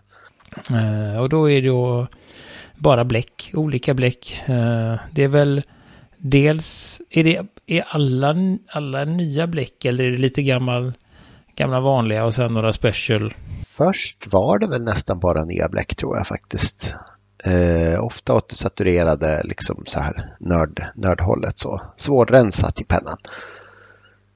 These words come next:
Speaker 2: Eh, men jag tror en del av dem passerade ut i, i, eh, att de faktiskt tillverkar dem ett tag sedan. Eh, sen är jag, alltså jag är inte nörden av oss egentligen längre nu. Att jag känner inte igen så många namn på, på bläcket som skulle ingå i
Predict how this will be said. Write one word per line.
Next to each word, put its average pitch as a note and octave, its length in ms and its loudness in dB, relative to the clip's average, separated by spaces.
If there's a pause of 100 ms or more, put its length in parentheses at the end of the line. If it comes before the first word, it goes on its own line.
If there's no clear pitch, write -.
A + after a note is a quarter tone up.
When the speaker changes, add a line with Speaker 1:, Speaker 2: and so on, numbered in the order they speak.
(200)
Speaker 2:
Eh, E2+ 1120 2
men A2 140 -2
jag B2+ 100 0
tror D#3 180 -2
en C#3+ 80 -2
del F3 240 -2
av C#3+ 80 0
dem C3 280 -2 (120)
passerade A#2 480 0
ut G#2 500 -2
i, F#2+ 520 -2 (140)
i, E2 540 0
eh, D#2 100 0 (1040)
att - 140 -6
de G2 100 0
faktiskt - 340 -2
tillverkar G#2 480 4
dem - 100 -2
ett - 120 -6
tag - 220 0
sedan. - 280 -2 (1600)
Eh, F#2 400 4 (100)
sen B2+ 280 0
är E3 40 0
jag, A#2+ 300 2
alltså A2 200 -2
jag A2 200 0
är C#3+ 40 0
inte G#2+ 220 -8
nörden A#2+ 400 -4
av - 160 -8
oss - 160 -2
egentligen G2+ 360 -2
längre - 260 -2
nu. G1+ 260 -6
Att - 180 -6
jag A2 100 2
känner C3 200 2
inte B2 140 -2
igen B2 180 2
så - 120 -4
många F2+ 220 -4
namn F2 420 -4
på, - 380 -2
på G1+ 220 0
bläcket F#2+ 420 -2
som - 120 -8
skulle G#2 220 0
ingå G2 420 0
i - 320 -6